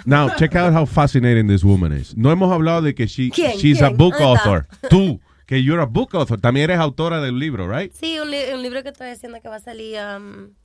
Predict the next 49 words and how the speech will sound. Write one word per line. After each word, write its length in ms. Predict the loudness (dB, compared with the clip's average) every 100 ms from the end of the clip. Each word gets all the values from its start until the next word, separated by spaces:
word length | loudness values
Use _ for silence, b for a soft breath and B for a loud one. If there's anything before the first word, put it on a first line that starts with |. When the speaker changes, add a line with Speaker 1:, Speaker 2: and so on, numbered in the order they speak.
| -12
Speaker 2:
later 240 | -10 -8
on 120 | -10
this 160 | -10 -16
year. 200 | -18 -16
Speaker 1:
Nice. 400 | -12 -8 -6 -6 -8
Ah, 100 | -8
¿cómo 180 | -6
es? 100 | -6
American 580 | -4 -4 -2 -4 -4 -6
Beauty, 320 | -4 -2 -2
is 80 | -4
that 140 | -4 -4
what 100 | -2
you're 100 | -2
Speaker 2:
Yeah, 80 | -2
Speaker 1:
telling 220 | -6 -6
me? 40 |
Speaker 2:
yeah. 460 | -8 -10 -10 -12 -6
Speaker 1:
What 160 | -2 0
is 120 | 0
it? 200 | -2 -2
Te-, 180 | -4 -4
tell 180 | -6 -4
me. 80 | -6
Speaker 2:
It's, 160 | -6
um, 540 | -6 -6 -6 -12 -16 -20 -16
I'm 80 |
gonna 120 | -12 -12
say 120 | -12
it 60 |
in 140 | -14 -14
English, 260 | -14 -14 -14
sorry, 220 | -14 -8
'cause 100 | -6
Speaker 1:
Sí. 100 | -8
Speaker 2:
my 100 | -10
Spanish 240 | -18 -20
is 40 | -20
not 120 | -20
that 80 | -20
great. 160 | -18 -10
But, 180 | -8
um, 260 | -6 -8 -10
I'm 100 | -12 -12
working 260 | -12 -12
with 180 | -14 -14
an 160 | -14 -14
Australian, 680 | -14 -14 -12 -12 -12 -12 -14
uh, 360 | -14 -14 -16